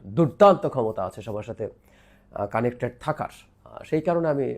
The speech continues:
জনাব মঞ্জুর মন্তব্যকে গুরুত্ব দিতে চাই এবং আমি মনে করি তার মন্তব্য কোনো তথ্য না জেনে করা এই রকম না।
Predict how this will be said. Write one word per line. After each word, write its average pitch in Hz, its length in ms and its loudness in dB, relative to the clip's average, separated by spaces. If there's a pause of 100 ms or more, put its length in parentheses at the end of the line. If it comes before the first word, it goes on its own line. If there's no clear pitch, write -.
(120)
জনাব 120 200 -4
মঞ্জুর 113 280 -4
মন্তব্যকে 107 520 -10
গুরুত্ব 156 380 2
দিতে 107 320 -8
চাই 180 380 2 (440)
এবং 139 260 4
আমি 139 180 4
মনে 185 240 8
করি 104 200 0
তার 107 160 -4
মন্তব্য 110 840 -4 (280)
কোনো 147 240 0
তথ্য 160 380 -2
না 135 420 2
জেনে 151 300 6
করা - 340 -6
এই 135 140 -2
রকম - 360 -12
না। - 160 -18